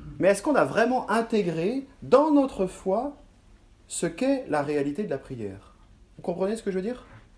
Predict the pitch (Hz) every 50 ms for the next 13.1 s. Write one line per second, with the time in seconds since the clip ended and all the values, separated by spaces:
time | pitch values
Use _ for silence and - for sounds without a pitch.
0 | _ _ _ - - - - _ - - - _ - - - - _ - - -
1 | _ _ - _ - - - - - - - - - - - - - - - -
2 | - - 208 196 214 220 254 240 226 214 254 262 254 202 175 165 190 208 190 240
3 | 254 202 175 - 220 214 175 165 - - - 240 240 233 185 151 156 151 - -
4 | - 180 175 160 147 123 101 95 95 - - - - - - - _ - - _
5 | _ - - - - - - - - _ - - _ - - - 117 135 156 -
6 | - - - - - - - - _ - 131 135 147 147 185 220 214 - 147 143
7 | - 202 196 151 139 - - - - 196 180 147 139 147 143 - - 165 151 170
8 | 196 214 - - 147 147 - 196 185 156 135 147 170 185 185 185 - - 151 143
9 | 143 180 196 190 160 151 170 190 233 269 254 - - _ _ - - - - -
10 | - - - - - - - 156 156 151 143 160 202 190 190 - 202 180 170 165
11 | 196 226 190 165 147 143 156 185 190 190 202 226 240 240 185 160 - - - 220
12 | 214 202 208 214 214 170 151 147 139 135 - - - 156 151 165 190 220 226 220
13 | - -